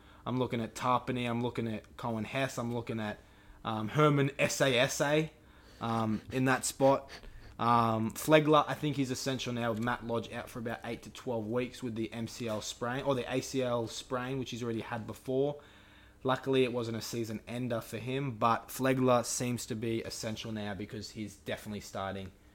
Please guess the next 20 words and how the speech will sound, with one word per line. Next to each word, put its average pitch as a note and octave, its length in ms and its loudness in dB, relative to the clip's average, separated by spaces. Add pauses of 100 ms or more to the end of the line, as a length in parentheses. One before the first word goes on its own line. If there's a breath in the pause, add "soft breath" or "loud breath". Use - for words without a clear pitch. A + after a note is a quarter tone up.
(200 soft breath)
I G#2+ 80 -4
would G2 140 -4
assume, G#2 340 -6
because F#2+ 260 -10
Offa B2 240 0
Hingawi, G#2 600 -4
I F#2 80 -8
think, G#2 260 -12
will G2 60 -8
be G2 160 -6
on F#2+ 100 -6
the F2+ 80 -8
bench. C#3+ 600 -2 (520 soft breath)
Um, A#2+ 200 0
and A#2+ 200 -2
Tino, C#3 560 2
again, B2 520 0
is A#2+ 280 -2
much A2+ 320 -4
like, A2 460 -4